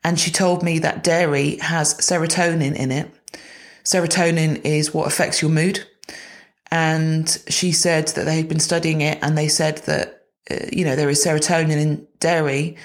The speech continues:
So she said, "The fact that you've cut it all out completely, like, gone cold turkey, perhaps that's why you had this kind of sudden crash down where you didn't feel great in yourself, because you, um, you know, you went from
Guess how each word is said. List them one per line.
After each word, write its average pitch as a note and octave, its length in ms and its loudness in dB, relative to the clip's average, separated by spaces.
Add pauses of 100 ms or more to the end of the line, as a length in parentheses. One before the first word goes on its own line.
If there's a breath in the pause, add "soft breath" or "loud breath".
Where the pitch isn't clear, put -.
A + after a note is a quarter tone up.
(600 loud breath)
So - 160 -2
she F3+ 180 0
said, F3 220 0
"The F3 60 -2
fact - 260 0
that - 120 -6
you've F3+ 140 -2
cut F#3 160 0
it - 100 0
all F3 180 2
out D3+ 180 0
completely, E3 920 0 (220 soft breath)
like, - 200 0
gone D3+ 200 2
cold C#3+ 300 -2
turkey, D#3+ 680 -2 (960 loud breath)
perhaps E3 440 0
that's - 260 2
why D#3 140 2
you D3+ 140 2
had D#3 200 0
this C#3+ 160 0
kind D#3 200 0
of D3 80 0
sudden D3+ 300 0
crash C#3 280 -2
down A3 240 2
where D3+ 100 2
you C#3+ 100 2
didn't D#3 280 -2
feel C#3+ 200 -2
great D3+ 260 0
in C#3+ 120 0
yourself, C#3+ 580 0
because D#3 380 -2
you, D3+ 280 2 (680 loud breath)
um, C#3+ 500 0 (1200)
you E3+ 100 0
know, D3 60 2
you C#3 160 2
went D#3 180 2
from D3+ 460 0